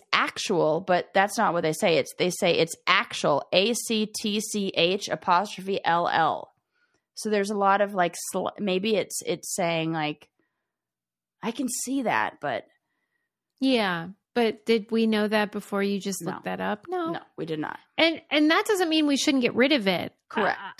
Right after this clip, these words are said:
Speaker 2: I, I'm just saying
Speaker 1: And that
Speaker 2: that
Speaker 1: also doesn't mean we shouldn't look it up and know some things.
Speaker 2: Yeah.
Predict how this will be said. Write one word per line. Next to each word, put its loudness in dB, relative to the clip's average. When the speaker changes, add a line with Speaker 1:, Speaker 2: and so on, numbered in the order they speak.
Speaker 2:
I, 4
I'm 4
just -2
saying 0
Speaker 1:
And 2
that 6
Speaker 2:
that 6
Speaker 1:
also 2
doesn't -2
mean 0
we 2
shouldn't 0
look 0
it 4
up 2
and 0
know 2
some -4
things. -12
Speaker 2:
Yeah. 4